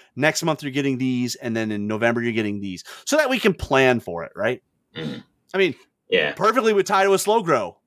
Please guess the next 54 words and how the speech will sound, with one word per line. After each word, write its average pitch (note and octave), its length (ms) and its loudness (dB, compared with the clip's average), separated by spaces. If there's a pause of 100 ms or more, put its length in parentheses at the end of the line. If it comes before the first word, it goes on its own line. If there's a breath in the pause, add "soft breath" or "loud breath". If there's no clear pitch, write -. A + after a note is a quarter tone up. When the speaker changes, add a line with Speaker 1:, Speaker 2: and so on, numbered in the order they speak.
Speaker 1:
right? D3+ 200 2
If C3+ 140 -2
I D3+ 120 2
know E3 240 2
what's E3 220 0
Speaker 2:
Yeah. - 40 -14
Speaker 1:
coming, F3 340 0
I'm D3 120 -4
all D#3 120 0
right. F3 120 -2
But B2+ 80 -4
this C#3+ 160 -4
month D#3 180 -4
I'm C#3 200 -8 (340)
Speaker 2:
Although G#2 640 2 (400)
I F2+ 60 -2
don't F#2+ 320 0
think F2 200 -4
any D#2+ 160 0
company C#2 340 -8
does C2 240 -6
that. A1+ 300 -8 (560)
Speaker 1:
No, C#3+ 380 2
they D#3 100 4
don't. C#3 200 2
Speaker 2:
Because A2+ 260 0
the, F#3+ 60 2
Speaker 1:
Nobody C#3+ 200 0
Speaker 2:
'cause - 100 -2
the A2+ 60 2
Speaker 1:
does. - 80 -10
Speaker 2:
counterpoint C#3+ 220 2
Speaker 1:
It's - 100 -2
marketing, C4 380 2
Speaker 2:
to - 80 2
that, A2+ 60 0
Speaker 1:
right? F3+ 300 0
Speaker 2:
'cause - 140 2
the C3 100 0
ca-, - 120 0
Speaker 1:
It's C3+ 60 -4
Speaker 2:
well, D#3 100 0
the D3 140 0
Speaker 1:
marketing. E3 180 2
Speaker 2:
counterpoint A#2 320 0
to G#2 100 0
that F#2+ 160 2
is F2+ 100 -6
switching F2 340 -6
your D#2+ 100 -8
Patreon F2 440 2
on D2 140 -6
and C2+ 100 -8
off, - 320 -12